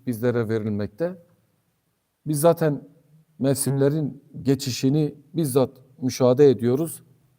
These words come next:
Mesela şu anda artık geceler malumunuz uzamaya başladı, gündüzler kısalmaya başladı. Yavaş yavaş bu bir dengede gidecek. Rabbimiz bunu anlatıyor. Yani bunu yapanın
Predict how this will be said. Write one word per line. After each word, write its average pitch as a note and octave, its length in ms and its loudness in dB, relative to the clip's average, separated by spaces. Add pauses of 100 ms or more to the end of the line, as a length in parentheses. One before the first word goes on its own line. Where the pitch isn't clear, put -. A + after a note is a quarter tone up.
(200)
Mesela C#3 320 -2
şu D3+ 200 -2
anda D#3+ 420 -2 (500)
artık B2+ 280 -8
geceler C3+ 460 2 (240)
malumunuz A2+ 580 -6
uzamaya B2+ 480 0
başladı, B2+ 640 -4 (240)
gündüzler A#2+ 500 -6
kısalmaya A2 500 -6
başladı. G2+ 420 -8
Yavaş A#2+ 340 -4
yavaş B2 280 -8
bu B2+ 240 -2 (1200)
bir B2+ 280 0
dengede A#2+ 440 2
gidecek. G#2 580 -4 (680)
Rabbimiz A#2 440 -6
bunu C3 320 -4 (280)
anlatıyor. F#2 580 -10 (720)
Yani A#2+ 300 -4
bunu D#3 400 -2
yapanın C3 800 -4